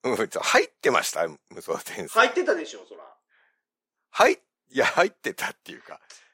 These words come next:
Speaker 1: そう、セリフの中には入ってましたけど、
Speaker 2: あ。
Speaker 1: <laughs> その、
Speaker 2: あの、財布返そうとしたら言ってたんやもん。「無双転生って知ってる？」って。
Speaker 1: はい。
Speaker 2: うん。
Speaker 1: お父さんにも聞いてたんですよね。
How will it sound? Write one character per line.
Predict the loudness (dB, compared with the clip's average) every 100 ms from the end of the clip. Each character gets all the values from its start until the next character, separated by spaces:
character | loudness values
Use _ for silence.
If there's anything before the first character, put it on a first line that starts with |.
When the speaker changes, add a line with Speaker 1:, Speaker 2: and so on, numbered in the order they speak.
| _ _ _ _
Speaker 1:
そ | -8
う、 |
セ | 0 2
リ | 2
フ | 0
の | 2 4
中 | 4 4
に | 2
は | 2
入 | 0
っ |
て | -2 -4
ま |
し | -4 -6
た | -12
け | -16
ど、 | -18
Speaker 2:
あ。 | -20 _ -8 -8 -8 -18 _
Speaker 1:
<laughs> | -18 -10
そ |
の、 | -8 -8 -12 -20 -20 -10
Speaker 2:
あ | -6
の、 | 4
財 | 8 8
布 |
返 | 8 6 6
そ | 2
う |
と | -2
し | -4
た | -4
ら |
言 | -4
っ | -6
て | -8
た |
ん | -10
や |
も | -14
ん。 | -16
「無 | -10
双 | -8
転 | -6 -8
生 | -10
っ |
て | -14
知 | -20
っ |
て | -16 -14
る？」 | -14
っ | _
て。 | -20 _ _ _ _ _ _
Speaker 1:
は | -8 -8
い。 | -8 -14 _ _ _ _
Speaker 2:
う | -20
ん。 | -20 _ _ _ _ _ _ _ _ _ _ _
Speaker 1:
お | -14 -2
父 | 0 0
さ | -2
ん | -4
に | -8
も | -10
聞 | -14 -20
い |
て | -20
た | -20 -20
ん |
で | -20
す |
よ | -20
ね。 | -20